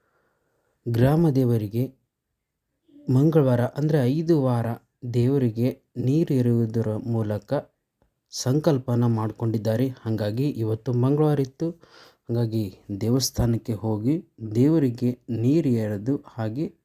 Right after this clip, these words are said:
ದೀಪ ಹಚ್ಚಿ ಬಂದ್ವಿ. ಇದನ್ನ ಯಾಕೆ ಮಾಡ್ತಾರಂತಂದ್ರೆ, ಈ ಸುಡು ಬೇಸಿಲಿನಲ್ಲಿ ಎಲ್ಲ ಕಡೆ ಆರೋಗ್ಯ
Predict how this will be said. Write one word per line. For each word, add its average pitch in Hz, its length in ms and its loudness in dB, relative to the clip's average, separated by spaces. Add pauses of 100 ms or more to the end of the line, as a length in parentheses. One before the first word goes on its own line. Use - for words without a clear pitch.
(920)
ದೀಪ 147 280 0
ಹಚ್ಚಿ 110 360 -6
ಬಂದ್ವಿ. 113 420 0 (1600)
ಇದನ್ನ 180 220 6
ಯಾಕೆ 185 640 0
ಮಾಡ್ತಾರಂತಂದ್ರೆ, 123 1120 -2
ಈ 139 160 0
ಸುಡು 165 480 2
ಬೇಸಿಲಿನಲ್ಲಿ 127 1120 0 (560)
ಎಲ್ಲ 151 420 2
ಕಡೆ 135 360 -2 (140)
ಆರೋಗ್ಯ 143 440 -2